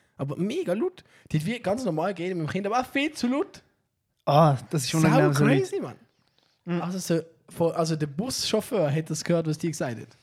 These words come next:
Speaker 2: Das
Speaker 1: Und
Speaker 2: sind
Speaker 1: die
Speaker 2: no-,
Speaker 1: einfach so laut
Speaker 2: aber normalerweise
Speaker 1: geredet
Speaker 2: sind doch
Speaker 1: und
Speaker 2: so
Speaker 1: nicht hässig.
Speaker 2: ältere Leute, die so laut reden, weil sie es nicht verstehen, weil ihre
Speaker 1: Ja.
Speaker 2: Stimme nicht hören.
Speaker 1: Aber ich glaub, äh, es ist, glaub, auch nicht so gewesen, dass das Kind schwerhörig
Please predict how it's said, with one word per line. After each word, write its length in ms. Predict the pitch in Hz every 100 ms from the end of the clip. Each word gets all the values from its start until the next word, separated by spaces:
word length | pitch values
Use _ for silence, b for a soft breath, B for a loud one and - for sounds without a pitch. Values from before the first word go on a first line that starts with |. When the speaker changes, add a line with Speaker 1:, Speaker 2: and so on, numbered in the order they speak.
| _ _ _ _ _ b b b b
Speaker 2:
Das 80 | 185
Speaker 1:
Und 20 |
Speaker 2:
sind 80 | -
Speaker 1:
die 20 |
Speaker 2:
no-, 40 |
Speaker 1:
einfach 140 | - 233
so 280 | - 214 269
laut 140 | 214
Speaker 2:
aber 100 | 156
normalerweise 300 | 165 151 170
Speaker 1:
geredet 160 | 180 220
Speaker 2:
sind 160 | 160 156
doch 60 |
Speaker 1:
und 80 | 151
Speaker 2:
so 80 | 190
Speaker 1:
nicht 100 | 147
hässig. 400 | 196 - - 117
Speaker 2:
ältere 400 | 160 165 165 156
Leute, 340 | 156 170 175 -
die 100 | 151
so 100 | 151
laut 340 | 147 165 -
reden, 420 | 143 139 143 147 135
weil 120 | 143
sie 100 | 143
es 60 | 135
nicht 120 | 135
verstehen, 520 | 131 - 135 139 127 104
weil 180 | 131 139
ihre 160 | 156 135
Speaker 1:
Ja. 160 | 147 165
Speaker 2:
Stimme 160 | 156
nicht 160 | 156 131
hören. 400 | 127 113 113 113 -
Speaker 1:
Aber 180 | 147 175
ich 120 | 185
glaub, 260 | 202 180
äh, 200 | 156 160 151
es 140 | 156
ist, 160 | 160 -
glaub, 180 | 156 151
auch 60 |
nicht 160 | 156 156
so 80 | 143
gewesen, 160 | 147
dass 180 | 143 139
das 80 | -
Kind 180 | 143 135
schwerhörig 520 | - 135 170 190 185